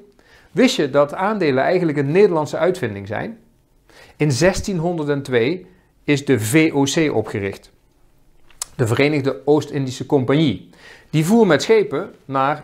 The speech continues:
het Verre Oosten en haalde daar specerijen, kruiden. En die handel was heel lucratief. Maar ze hadden dat ook best wel wat risico's. Ze moesten gro-, grote schepen bouwen om die kruiden en specerijen naar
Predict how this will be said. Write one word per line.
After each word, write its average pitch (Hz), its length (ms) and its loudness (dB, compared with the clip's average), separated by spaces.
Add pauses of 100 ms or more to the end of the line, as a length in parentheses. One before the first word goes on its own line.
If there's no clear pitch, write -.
het 139 160 -4
Verre 135 240 2
Oosten 156 580 -2
en 131 160 -4
haalde 127 340 0
daar 113 380 0 (120)
specerijen, 127 840 -2
kruiden. 135 420 -2 (1120)
En 170 120 0
die 180 100 4
handel 196 340 2
was 147 160 -2
heel 160 140 0
lucratief. 139 600 -4 (520)
Maar 180 400 0
ze 160 60 -4
hadden 175 280 0
dat 147 220 0
ook 214 160 0
best 143 220 2
wel 135 140 2
wat 120 140 0
risico's. 147 480 0
Ze 127 60 -2
moesten 139 300 -4
gro-, 170 400 2
grote 180 360 0
schepen 180 380 -2
bouwen 131 360 0
om 139 180 -6
die 139 160 -4
kruiden 131 420 0
en 143 80 -8
specerijen 131 640 -2
naar 127 320 -4